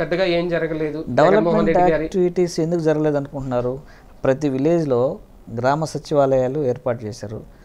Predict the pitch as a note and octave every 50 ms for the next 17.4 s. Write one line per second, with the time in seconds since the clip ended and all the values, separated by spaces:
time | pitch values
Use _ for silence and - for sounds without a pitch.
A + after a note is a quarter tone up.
0 | - - - - - - - B2 B2 A#2+ B2+ A#2+ A#2+ A#2+ A#2+ B2+ C3+ B2+ C3 C3
1 | A#2+ A2 G#2 G2+ G2+ G#2 A2 D3+ F#3+ - - - _ - - - - - - -
2 | - A#2 B2 C#3+ D#3 F3+ F3+ F3+ F3+ F3+ F#3 F3+ E3+ - D3+ D3 D3+ D3+ C#3 C#3
3 | C3+ C#3 - D3 C3+ C3 C3 B2+ A#2+ A#2+ A#2+ A2+ A#2 - - - A#2+ A#2+ B2+ B2+
4 | B2+ A2+ B2+ A#2+ A2+ G#2+ A2+ G2 G2 G#2 C#3 G3 - - - - - - - -
5 | - - - - - - - - - - - - - A#2+ B2+ C#3 D#3+ F#3 G#3 G#3
6 | G#3+ G#3 F#3+ F3 E3+ F3 E3+ F3 D#3+ D3+ D3 D#3 D#3+ D3+ D3+ D#3 D3+ D3 C3+ -
7 | C#3+ C3+ C#3+ D#3 C#3 C3 - D3 D#3+ E3 - - - E3+ D#3+ D#3 D3+ D#3 C3+ B2
8 | B2 B2+ C3 C3 - - - B2 A2 - - A#2+ A2 - - - A#2+ A#2+ D3 -
9 | B2+ B2 A#2+ A2+ A2 - B2+ A#2 A2 A2 - - - - - G#2+ G#2 - A2+ A2
10 | A2 G#2+ G2+ G2+ A#2 A#2 A2 G#2+ A#2+ A#2+ - B2+ A2+ A#2+ - G#2 G2+ G2+ B2 -
11 | - G3 - - - - - - _ - - - - - - - - - _ -
12 | - - C3+ D3 E3 F3+ F3 F3 E3+ E3 E3 - E3+ D3+ D3 D#3 D3+ D3+ C#3 D3+
13 | D3+ D#3+ - - - - - - - - - - - - - - - - - -
14 | - - - - - - - - - - - - - - - - - - D#3 D#3
15 | D#3+ F3 F#3+ - F3+ F#3+ F#3+ E3+ F3 E3 G3+ - - C3+ C#3+ G3 F#3+ F#3+ - -
16 | - D#3+ E3 F3+ F3 - F3+ E3+ E3+ - F3+ F3+ F3+ E3 E3+ E3 - - E3+ E3
17 | D#3+ D#3+ D#3+ D3 D3 C#3+ F3+